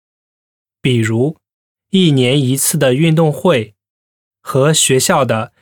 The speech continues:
新年音乐会。此外，我们一起参加的环保活动，既提高了大家的环保意识，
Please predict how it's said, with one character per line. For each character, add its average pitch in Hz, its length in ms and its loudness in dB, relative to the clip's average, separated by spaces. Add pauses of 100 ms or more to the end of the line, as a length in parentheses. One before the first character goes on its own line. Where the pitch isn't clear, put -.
新 190 320 2
年 131 280 0
音 156 160 2
乐 156 220 2
会。 127 380 -4 (1500)
此 - 200 -4
外， 131 400 0 (640)
我 131 220 2
们 151 320 0 (120)
一 185 200 2
起 - 220 -2
参 160 300 -2
加 170 240 0
的 120 200 0
环 113 300 -2
保 139 180 0
活 107 240 -8
动， 120 320 -2 (800)
既 185 320 2
提 - 240 -4
高 170 280 0
了 139 180 0
大 160 220 -2
家 175 180 0
的 143 100 0
环 120 380 -4
保 120 220 0
意 135 180 0
识， 110 380 -4